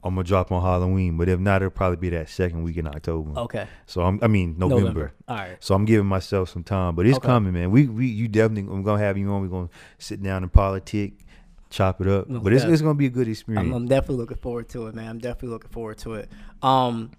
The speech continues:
Speaker 2: definitely when you get that set up, let me know. I'm, I'll, I'll throw you in my Podcast Plus segment. That way we get
Speaker 1: Oh,
Speaker 2: your
Speaker 1: yeah, well,
Speaker 2: exposure and
Speaker 1: I'm, I'm,
Speaker 2: everything
Speaker 1: I'm,
Speaker 2: like
Speaker 1: I'ma
Speaker 2: that,
Speaker 1: plug
Speaker 2: man.
Speaker 1: it in.
Speaker 2: <laughs> So
Speaker 1: I'm plugging everybody.
Speaker 2: <laughs> I feel
Speaker 1: Everybody.
Speaker 2: you,
Speaker 1: I'm
Speaker 2: bro.
Speaker 1: plug-,
Speaker 2: I
Speaker 1: I'm having
Speaker 2: feel you.
Speaker 1: everybody on.
Speaker 2: I feel you, man. Um, you already know where to find me at, man. At The Original Playmaker on Instagram,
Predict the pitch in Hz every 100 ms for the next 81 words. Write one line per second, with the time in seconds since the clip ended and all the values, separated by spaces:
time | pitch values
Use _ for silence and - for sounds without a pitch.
0 | 131 135 143 160 147 143 127 127 127 123
1 | 127 - 120 - 127 131 127 117 113 117
2 | 113 110 117 113 123 117 123 113 117 107
3 | 104 113 107 104 110 - 107 107 110 123
4 | 131 113 113 107 107 110 117 143 101 123
5 | 98 95 98 110 113 117 101 107 110 107
6 | 107 107 107 101 101 101 90 78 - -
7 | 143 117 101 - 113 123 127 98 92 101
8 | 92 85 82 76 - 170 - 208 - 214
9 | 160 104 - 113 180 185 160 147 151 147
10 | 104 101 110 101 147 101 101 98 92 90
11 | 82 78 73 - 131 - 139 127 117 113
12 | 110 110 113 131 127 117 110 123 156 160
13 | 156 139 127 123 - 123 117 117 113 107
14 | 110 110 107 113 117 117 113 113 117 107
15 | 123 117 110 107 110 120 - 120 120 113